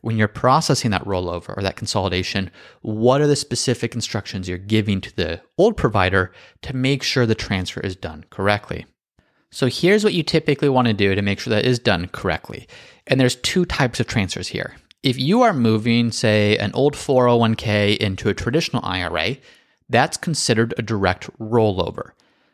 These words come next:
So the four oh one K provider is rolling assets out of the company-sponsored four oh one K plan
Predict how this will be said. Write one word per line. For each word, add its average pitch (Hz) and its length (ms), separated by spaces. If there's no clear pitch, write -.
So - 220
the 107 120
four 127 300
oh 165 40
one 165 160
K 147 220
provider 135 520
is 107 200
rolling 139 520
assets 117 400
out - 420
of 113 100
the 117 120
company-sponsored 113 800
four 104 220
oh 120 60
one 139 120
K 104 180
plan 104 340